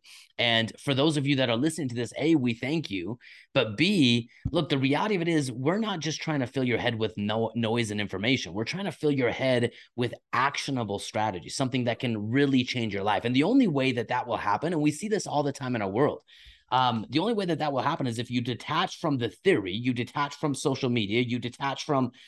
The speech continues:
the videos that we put out there, and you do something about it. Right? 'Cause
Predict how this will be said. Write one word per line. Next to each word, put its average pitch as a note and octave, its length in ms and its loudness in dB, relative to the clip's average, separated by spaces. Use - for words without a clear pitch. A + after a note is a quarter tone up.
the B2 100 -2
videos C3 460 2
that B2 140 0
we B2+ 80 2
put A#2+ 160 -2
out B2 180 2
there, A2+ 140 0
and C#3 180 -2
you D#3+ 80 0
do D3 140 -2
something D#3 340 -4
about - 300 -2
it. - 160 -20
Right? C3+ 180 2
'Cause D3 220 0